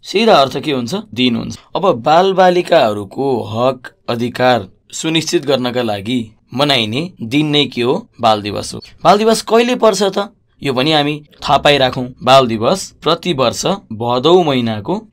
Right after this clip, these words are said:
उन्तिस गते पर्छ। यो कुरा विचार गर्नु होला है। अब हामीले थाहा पायौँ बाल भनेको के हो, दिवस भनेको के हो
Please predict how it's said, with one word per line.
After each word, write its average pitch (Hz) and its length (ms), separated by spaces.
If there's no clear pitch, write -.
उन्तिस 143 480
गते 117 200
पर्छ। 110 320
यो 120 380
कुरा 113 160
विचार 110 280
गर्नु 104 180
होला 107 140
है। 165 80
अब - 320
हामीले 160 240
थाहा 156 100
पायौँ 160 260
बाल 123 200
भनेको 120 280
के 123 160
हो, 127 340
दिवस 113 320
भनेको 117 260
के 127 180
हो 127 360